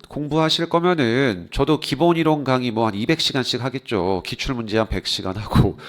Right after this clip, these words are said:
<laughs> 왜? 행정법만 공부하실 거면 다른 거 공부할 거 없이 행정법의 모든 시간을 몰빵하면 되잖아요. 그치만 여러분은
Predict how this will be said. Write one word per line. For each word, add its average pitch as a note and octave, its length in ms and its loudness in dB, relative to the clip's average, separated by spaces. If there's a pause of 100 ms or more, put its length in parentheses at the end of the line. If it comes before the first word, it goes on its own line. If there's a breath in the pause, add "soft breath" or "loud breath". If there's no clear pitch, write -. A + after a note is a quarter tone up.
<laughs> - 180 -6
왜? - 280 8 (720 loud breath)
행정법만 A3+ 560 6
공부하실 E3+ 420 6
거면 E3+ 440 2
다른 G#3+ 180 4
거 A3 100 6
공부할 D#3 340 4
거 C3+ 60 2
없이 A#2 200 0
행정법의 F3+ 400 2
모든 D#3 280 2
시간을 C#3+ 300 0
몰빵하면 A#2+ 500 0
되잖아요. F#2 400 -4
그치만 F#3 400 2
여러분은 F3+ 420 4